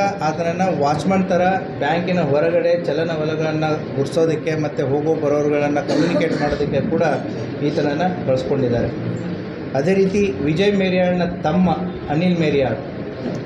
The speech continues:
ವಿಜಯ್ ಮೇರಿಯಾಳ್ ಏನು ಬ್ಯಾಂಕ್ ಮ್ಯಾನೇಜರ್, ಅವ್ನ ತಮ್ಮ ಅನಿಲ್ ಮೇರಿಯಾಳು ಕೂಡ ಇದರಲ್ಲಿದ್ದಾನೆ. ಈತ ಏನು ಚಂದ್ರಶೇಖರ್ನ ಪರ್ಸನಲ್ ಡ್ರೈವರ್ ಆಗಿ ಕೆಲಸ ಮಾಡ್ತಾ ಇರ್ತಾನೆ. ಈತನನ್ನು ಗೋವಾಗೆ ಹೋಗೋದು, ಶ್ರೀಲಂಕಾಕ್ಕೆ ಹೋಗೋದು, ಕ್ಯಾಸಿನೋಗಳಿಗೆ ಕರ್ಕೊಂಡು ಹೋಗೋದು.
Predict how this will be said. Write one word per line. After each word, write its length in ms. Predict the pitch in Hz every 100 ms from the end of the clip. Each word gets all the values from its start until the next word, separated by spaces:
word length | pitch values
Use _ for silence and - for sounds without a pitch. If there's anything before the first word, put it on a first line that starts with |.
| - - 131
ವಿಜಯ್ 220 | 139 175
ಮೇರಿಯಾಳ್ 340 | 175 165 165
ಏನು 160 | 160 160
ಬ್ಯಾಂಕ್ 240 | 147 151
ಮ್ಯಾನೇಜರ್, 300 | 156 160 160
ಅವ್ನ 200 | 185 165
ತಮ್ಮ 220 | 160 156 151
ಅನಿಲ್ 240 | 160 185
ಮೇರಿಯಾಳು 460 | 180 170 175 170 -
ಕೂಡ 120 | 165 165 131 - - - - -
ಇದರಲ್ಲಿದ್ದಾನೆ. 560 | 147 170 160 156 156 175 175 - - - - -
ಈತ 160 | 156 196 180 147 - - - - - - - -
ಏನು 300 | 147 175 175
ಚಂದ್ರಶೇಖರ್ನ 680 | 170 180 185 190 180 190 180
ಪರ್ಸನಲ್ 520 | 175 - 151 - 202
ಡ್ರೈವರ್ 320 | 175 175 170 160
ಆಗಿ 160 | 170
ಕೆಲಸ 280 | 180 156 143
ಮಾಡ್ತಾ 380 | 160 151 - 147
ಇರ್ತಾನೆ. 460 | 143 147 156 147
ಈತನನ್ನು 480 | 143 147 147 147 143
ಗೋವಾಗೆ 380 | 143 151 156 151
ಹೋಗೋದು, 600 | 147 143 147 147 143 -
ಶ್ರೀಲಂಕಾಕ್ಕೆ 540 | 139 147 151 151 131
ಹೋಗೋದು, 420 | 143 139 139 139 139
ಕ್ಯಾಸಿನೋಗಳಿಗೆ 840 | 139 135 151 151 147 143 139 143
ಕರ್ಕೊಂಡು 460 | 131 131 139 147 139
ಹೋಗೋದು. 240 | 135 135